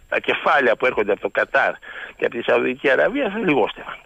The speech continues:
Συνεπώς αντέδρασαν για να υπερασπίσουν τα ιδιωτελή τους συμφέροντα ως οργάνωσης, έτσι, ως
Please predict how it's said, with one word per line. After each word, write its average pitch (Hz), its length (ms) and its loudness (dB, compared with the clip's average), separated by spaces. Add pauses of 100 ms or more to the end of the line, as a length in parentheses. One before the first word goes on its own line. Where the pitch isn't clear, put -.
(520)
Συνεπώς 190 440 2
αντέδρασαν 113 840 0 (140)
για 107 340 2
να 92 300 2
υπερασπίσουν 107 920 -2
τα 107 120 2
ιδιωτελή 107 600 2
τους 190 220 -2
συμφέροντα 117 680 0
ως 113 220 0
οργάνωσης, 92 880 0 (720)
έτσι, - 180 0
ως 117 120 0